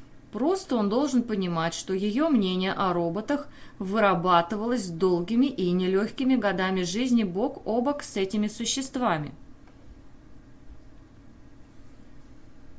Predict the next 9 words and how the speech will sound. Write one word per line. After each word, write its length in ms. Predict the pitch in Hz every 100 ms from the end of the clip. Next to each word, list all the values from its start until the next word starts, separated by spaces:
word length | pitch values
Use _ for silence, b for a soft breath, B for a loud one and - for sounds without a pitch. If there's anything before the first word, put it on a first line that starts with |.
| - - - -
Уж 280 | 311 -
она 340 | 247 226 233 240
нагляделась 920 | 214 196 196 175 185 226 202 175 170
на 180 | 180 170
все 320 | - - 190
их 160 | 170 -
обычаи 640 | 170 170 208 - - 180
и 180 | 175 185
манеры. 540 | 185 180 175 151 143